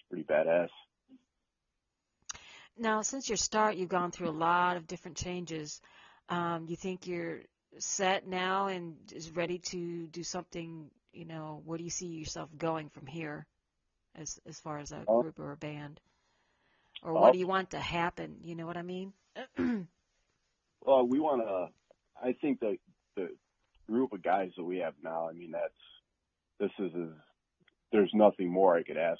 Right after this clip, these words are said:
Speaker 1: for, you know. Every, every member of this band plays a role in it. Um, us picking, I mean, me, Mike, and Ryan, we've been, pretty much been doing this from the start, and then picking Jared up, I mean, that was gigantic, you know.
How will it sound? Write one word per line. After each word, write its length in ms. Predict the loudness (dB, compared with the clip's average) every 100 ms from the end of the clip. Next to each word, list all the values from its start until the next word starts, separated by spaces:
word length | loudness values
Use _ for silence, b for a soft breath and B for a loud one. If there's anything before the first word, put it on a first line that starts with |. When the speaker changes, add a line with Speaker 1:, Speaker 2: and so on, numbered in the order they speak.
| _
Speaker 1:
for, 140 | -10 -8
you 80 | -8
know. 300 | -6 -6 -6
Every, 300 | -6 -6 -8 -10 -4
every 220 | 0 2
member 280 | 4 4 4
of 60 | 4
this 140 | 0 -2 0
band 400 | 2 2 -2 -6
plays 260 | -2 -2 -2
a 120 | -4
role 360 | 2 4 4 2
in 80 | 0
it. 180 | -4 -6 _ -4
Um, 400 | 2 2 2 -4 _
us 160 | -2 0 -2
picking, 340 | 0 0 -4 -6 B B B 2
I 40 |
mean, 140 | 8
me, 140 | 12 12
Mike, 260 | 12 8 4
and 100 | 4
Ryan, 540 | 6 6 2 -4 -8
we've 180 | -8 -4
been, 320 | -4 -4 -8 -16 _ _ _ _
pretty 160 | -8 -2
much 160 | -2 -4 -10 -6
been 220 | -6 -6 _ _ _ _ _ _ _ _ -8
doing 180 | -6 -6
this 100 | -8
from 120 | -6 -4
the 80 | -6 4
start, 360 | 8 8 6 -2
and 100 | -4
then 240 | -4 -8 _ B B 4
picking 300 | 4 6 2 6
Jared 340 | 8 8 8
up, 140 | 4 2
I 60 | -4
mean, 160 | -2
that 160 | -2 0
was 180 | -2 -6 -12 -20 _ 0
gigantic, 680 | 0 0 -4 -4 -6 -10 -8
you 80 | -6
know. 280 | -2 -2